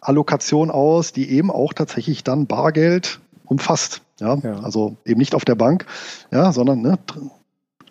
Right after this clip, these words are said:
Speaker 1: und dann wieder Drittparteirisiko, sondern eben wirklich, äh, ja, zu Hause oder im Schließfach oder sonst wo. Ja?
Speaker 2: Ja. Falls das Schließfach nicht auch in derselben Bank ist und man <laughs> kommt dann gar nicht mehr rein. Also das wäre natürlich auch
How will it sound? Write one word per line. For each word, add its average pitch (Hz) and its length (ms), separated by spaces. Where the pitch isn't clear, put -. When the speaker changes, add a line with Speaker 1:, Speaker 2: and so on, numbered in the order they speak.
Speaker 1:
und 117 160
dann 113 100
wieder 117 120
Drittparteirisiko, 180 1000
sondern 147 340
eben 147 340
wirklich, 147 440
äh, 131 340
ja, 123 220
zu 120 180
Hause 123 360
oder 117 400
im 113 120
Schließfach - 440
oder 113 180
sonst 123 280
wo. - 260
Ja? 113 160
Speaker 2:
Ja. 120 180
Falls 131 280
das 127 120
Schließfach 123 460
nicht 123 160
auch 139 200
in 139 60
derselben 127 480
Bank 120 240
ist 135 320
und 113 140
man 120 180
<laughs> - 0
kommt 123 260
dann 127 140
gar 120 180
nicht 110 140
mehr 107 160
rein. 104 220
Also 107 180
das 117 160
wäre 117 100
natürlich 110 300
auch 117 180